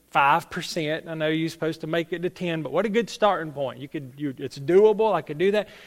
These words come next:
And then maybe say, "No matter what, every day I'm gonna read a chapter of this Bible, and I'm gonna pray for a few minutes."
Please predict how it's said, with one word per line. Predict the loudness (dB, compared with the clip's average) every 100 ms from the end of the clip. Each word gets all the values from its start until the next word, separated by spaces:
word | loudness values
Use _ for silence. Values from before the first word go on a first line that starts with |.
| -10
And | -4
then | -2
maybe | 4 4 4
say, | 4 4 4 0 -16 -14 0
"No | 2
matter | 4 6 6
what, | 8 6
every | 6 4 6
day | 6 4
I'm | 2
gonna | 2
read | 4 4
a | 2
chapter | 0 4 4 2 -4 0
of | 2
this | 2 0
Bible, | 0 0 0 -4 -8 -10 _ _ _
and | -6
I'm | -2
gonna | 0 -2
pray | -4 -2 0 0 -2
for | -4 -6
a |
few | -2 -4 -2
minutes." | -6 -8 -18 -20